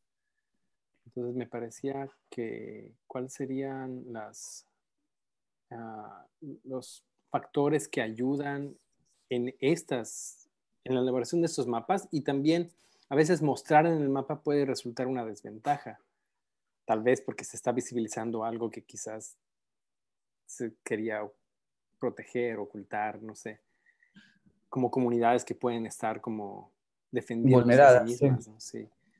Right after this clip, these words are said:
Speaker 1: Entonces, ¿cómo,
Speaker 2: Claro,
Speaker 1: cómo
Speaker 2: bueno.
Speaker 1: ves esto?
Speaker 2: Em, es interesante porque nos pone en la cuestión de, bueno, ¿qué es lo que queremos, eh,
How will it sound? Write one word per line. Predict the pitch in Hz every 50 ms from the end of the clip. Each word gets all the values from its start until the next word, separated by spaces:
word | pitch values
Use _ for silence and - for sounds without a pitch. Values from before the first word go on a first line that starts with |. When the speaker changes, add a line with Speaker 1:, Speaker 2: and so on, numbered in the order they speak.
| _ _ _ _ _ _ _
Speaker 1:
Entonces, | - - - - - - - 120 -
¿cómo, | - - 143
Speaker 2:
Claro, | 160 165 156 135 127
Speaker 1:
cómo | 131 143
Speaker 2:
bueno. | 143 131 131 117
Speaker 1:
ves | 117 - - -
esto? | 139 127 - - - 120 113 - _ _ _ _ _ _ _ _ _ _ _ _ _ - _ _ _ _ _ _ _
Speaker 2:
Em, | - 143 147 147 143 143 139 135 139 139 135 135 131 131 127 123 131 131 127 127 123 - - _ - - _ _ _ _ _ _ _ _ _ _
es | - 170 170 185
interesante | 214 196 170 185 170 170 175 - - 214 202 202 196 190 190 190 190 196 196 202 214 226 226
porque | 226 - 170 160 151 135 139 147 139
nos | 135 139 139
pone | - 165 160 175 170 170 156 131 143
en | 147 147
la | 143 139
cuestión | 135 147 139 139 - 165 165 165 160
de, | 151 151 156
bueno, | 151 147 147 135 131 123 - - _
¿qué | - 156 156 170
es | 180
lo | 185 180 156
que | 131 143 127
queremos, | - 131 123 120 135 143 147 147 143 139 139 - - - _ _ -
eh, | 123 117 107 107 113 104 95 87 -